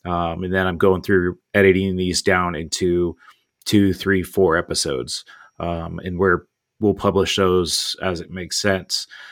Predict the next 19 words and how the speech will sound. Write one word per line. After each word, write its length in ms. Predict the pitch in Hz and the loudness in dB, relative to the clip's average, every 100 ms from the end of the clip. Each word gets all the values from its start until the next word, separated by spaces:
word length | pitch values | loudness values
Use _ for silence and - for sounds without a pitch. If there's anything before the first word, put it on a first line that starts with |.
| - - | -10 -2
Um, 360 | 92 95 - - | 2 2 0 2
kind 180 | 139 | 4
of 80 | 120 | 4
playing 200 | 123 117 | 2 2
around 260 | 101 101 104 | 4 4 4
with 260 | 104 - - | 2 0 -10
the 120 | 104 104 | -6 0
publishing. 580 | 104 101 - 104 101 98 | 2 2 2 0 0 -4
Um, 500 | 98 95 92 - 87 _ _ | -2 -2 -2 -8 -16 _ _
these 240 | 123 110 90 | 2 4 4
ones 280 | 110 107 | 0 2
you're 80 | 92 | 4
gonna 140 | 101 95 | 4 2
be 80 | |
hearing, 420 | 90 101 98 95 90 - _ | 4 4 4 2 -10 -20 _
experiment 420 | - - 139 127 123 | -4 4 6 8 6
I'm 80 | |
gonna 140 | 127 113 | 6 4
do, 320 | 113 110 | 4 4